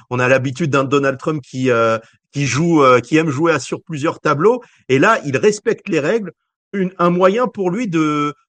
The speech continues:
de, de rassurer quelque peu ses, ses partenaires, euh, son partenaire saoudien, mais aussi les, les partenaires du, des, des pays du Golfe. D'ailleurs, il y a,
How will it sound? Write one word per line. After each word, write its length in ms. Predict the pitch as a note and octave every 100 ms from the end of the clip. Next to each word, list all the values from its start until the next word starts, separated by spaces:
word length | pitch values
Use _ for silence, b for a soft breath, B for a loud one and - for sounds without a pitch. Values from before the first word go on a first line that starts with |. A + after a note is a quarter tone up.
| _
de, 880 | A#2+ D3 C#3+ C#3+ C#3 C3+ C3+ C3+ C3
de 120 | D3
rassurer 600 | C3 G3+ - G#3 G3 C4+
quelque 280 | - D3 F3
peu 180 | -
ses, 300 | A#3 - E3
ses 200 | D#3 -
partenaires, 680 | D#3+ F3 - F#3 F3+ F#3+ C#3+ - _ _ B2+
euh, 300 | A#2+ A#2 A#2
son 200 | - D3
partenaire 500 | E3 D3+ D#3 D3+ C#3
saoudien, 500 | - C3+ C3 F3+ B3 B3 b
mais 140 | C3+ B2
aussi 240 | - A3+
les, 120 | G3
les 140 | C#3+ C#3
partenaires 500 | E3 - D#3+ F#3+ E3+
du, 440 | C#3 C3+ B2+ B2 b A#2+
des, 220 | - C3
des 140 | C3+ C3+
pays 220 | D3+ D3+
du 140 | C3+
Golfe. 280 | F3 B3 F3
D'ailleurs, 300 | C#3+ D3 F#3
il 60 | C#3+
y 40 |
a, 180 | B2+ B2